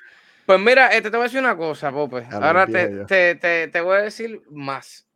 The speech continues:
Speaker 1: Para mí, yo no sé por qué diablo Grand Theft Auto cinco salió empezando en esa lista, empezando por ahí.
Speaker 2: Porque, eh, esto es un concurso de
Speaker 1: No, no, no, no,
Speaker 2: popularidad,
Speaker 1: no, no,
Speaker 2: mientras
Speaker 1: no,
Speaker 2: más
Speaker 1: no,
Speaker 2: gente
Speaker 1: no,
Speaker 2: lo
Speaker 1: no.
Speaker 2: juegue.
Speaker 1: A mí me emputa esta, esta, estos premios que dan, que es porque el público diga, porque el, vamos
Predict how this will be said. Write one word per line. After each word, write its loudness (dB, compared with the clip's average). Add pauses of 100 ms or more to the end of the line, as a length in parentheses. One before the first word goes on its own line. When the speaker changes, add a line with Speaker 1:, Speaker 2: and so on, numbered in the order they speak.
(120)
Speaker 1:
Para 2
mí, -4 (540)
yo -2
no -4
sé -4
por -8
qué -4
diablo 2
Grand -2
Theft -8
Auto -4
cinco -6
salió -6
empezando -6
en -8
esa -12
lista, -20
empezando -6
por -8
ahí. -6
Speaker 2:
Porque, -4
eh, 2
esto -2
es 0
un -8
concurso -8
de -6
Speaker 1:
No, -
no, 4
no, 6
no, 4
Speaker 2:
popularidad, 8
Speaker 1:
no, 2
no, 0
Speaker 2:
mientras 2
Speaker 1:
no, 2
Speaker 2:
más 4
Speaker 1:
no, 0
Speaker 2:
gente -2
Speaker 1:
no, 0
Speaker 2:
lo 2
Speaker 1:
no. 0
Speaker 2:
juegue. 0 (100)
Speaker 1:
A 4
mí 4
me 6
emputa 2
esta, 0
esta, 0
estos -4 (100)
premios 2
que -2
dan, -4 (120)
que -2
es 2
porque -4
el -4
público 0
diga, 2
porque -6
el, -6
vamos 0